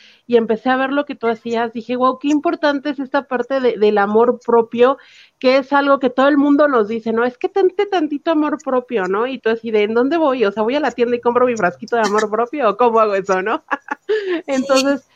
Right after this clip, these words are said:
Speaker 1: creo que es algo, es algo muy bonito y hoy en día se da mucho esa parte de, pues, de esas dependencias, de esas relaciones, pues, tóxicas, ¿no? Entonces,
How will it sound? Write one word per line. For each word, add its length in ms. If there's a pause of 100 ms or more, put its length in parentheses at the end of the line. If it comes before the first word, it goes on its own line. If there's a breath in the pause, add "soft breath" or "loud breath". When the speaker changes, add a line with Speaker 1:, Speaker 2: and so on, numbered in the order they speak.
(520)
Speaker 1:
creo 200
que 100
es 100
algo, 260
es 180
algo 200
muy 160
bonito 320
y 120
hoy 120
en 120
día 240
se 120
da 120
mucho 280
esa 180
parte 420
de, 280
pues, 160
de 60
esas 220
dependencias, 760
de 80
esas 180
relaciones, 540
pues, 360
tóxicas, 600
¿no? 140
Entonces, 600